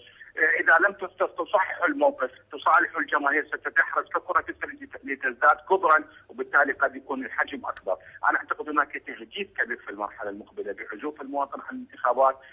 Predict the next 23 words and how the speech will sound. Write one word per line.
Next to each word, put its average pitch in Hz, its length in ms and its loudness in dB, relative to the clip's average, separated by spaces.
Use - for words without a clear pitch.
لأسباب 113 460 -2
عديدة، - 440 -10
فضلًا 151 340 2
عن 139 140 -2
الوضع 147 320 2
الأمني 151 320 -8
المتردي 143 500 -2
في - 180 -6
عدد 143 400 0
من 123 100 -2
المناطق، 127 680 0
وخاصة 120 420 0
في - 100 -16
المناطق 113 440 -10
الغربية، 110 520 -6
وهذا 131 260 2
ما 123 140 -6
يشكل - 360 -12
تحدي - 460 -8
كبير 127 400 -4
قد 151 180 0
يؤدي 127 360 -6
إلى 110 160 -4